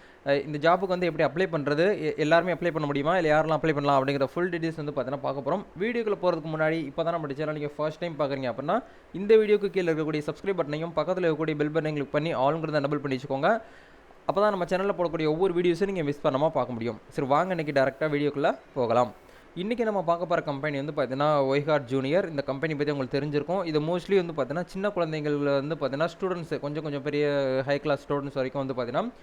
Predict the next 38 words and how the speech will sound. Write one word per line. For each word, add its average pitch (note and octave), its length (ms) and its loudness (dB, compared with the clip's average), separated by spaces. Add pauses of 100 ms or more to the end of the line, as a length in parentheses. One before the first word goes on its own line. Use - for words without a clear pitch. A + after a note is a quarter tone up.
(340)
and C3+ 220 2
அந்த B2+ 180 0
டீச்சிங்ல A3 380 0
வந்து F3+ 120 0
பார்த்தீங்கன்னா, D#3 320 2
ரொம்ப D3 140 -2
ஃபாஸ்டா D3 320 -2
நல்லா D3 200 0
சூப்பரா D#3+ 280 -4
வந்து D3 120 -2
பார்த்தீங்கன்னா C3+ 380 -2
சொல்லிக் C#3+ 180 0
கொடுப்பாங்க. C3+ 400 0
நல்ல D3+ 180 2
ஒரு D#3+ 160 2 (520)
மார்க்குமே C#3+ 340 0
வந்து C#3 140 -2
பார்த்தீங்கன்னா C3 300 -2
ஸ்டூடெண்ட்ஸ் C3+ 340 -2
வந்து B2 140 -2
எடுப்பாங்க. A#2 300 -2 (500)
இதுல D#3+ 180 6
வந்து F#3+ 160 2
ஏகப்பட்ட G3 400 2 (320)
மல்டிபிள் D#3+ 340 -2
ஜாப்ஸ் D3+ 240 0
வந்து D3 120 -4
பார்த்தீங்கன்னா C#3 280 0
ஓப்பனிங்ல B2 420 -2
இருக்கு. D3+ 220 -2 (360)
இருந்தாலுமே G3 480 0
இன்னைக்கு G3+ 240 0
நான் E3+ 120 2
உங்க D#3 140 -2
கூட F3 160 -2
ஷேர் E3 200 2
பண்ண D#3+ 200 -4
போறது C#3 200 0